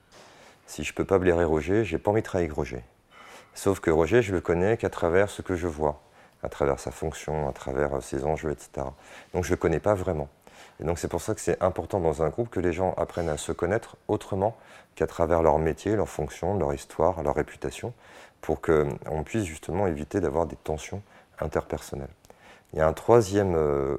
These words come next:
une troisième condition qui est importante, qui s'intitule le don et le contre-don.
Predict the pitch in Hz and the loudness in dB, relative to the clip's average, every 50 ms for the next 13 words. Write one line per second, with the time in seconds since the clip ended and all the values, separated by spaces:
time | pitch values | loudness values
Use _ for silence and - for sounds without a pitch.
0 | - - - 82 - - 101 92 104 101 - - 90 90 80 - - 92 90 85 | -6 -8 -10 -8 -4 -2 0 0 0 0 0 0 -2 -2 -2 -2 -2 -4 -4 -4
1 | - - 73 - 76 73 - - 78 - 101 110 113 - - - - 87 78 85 | -4 -8 -8 -6 -6 -6 -4 -4 -4 -2 -2 -4 -4 -6 -10 -8 -8 -6 -6 -8
2 | - - - - 82 78 76 73 98 107 107 92 76 71 - - 98 104 - - | -8 -6 -4 -2 -2 -2 -2 0 0 2 2 0 0 -2 -2 -4 -4 -4 -2 -2
3 | 92 80 76 | -4 -2 -2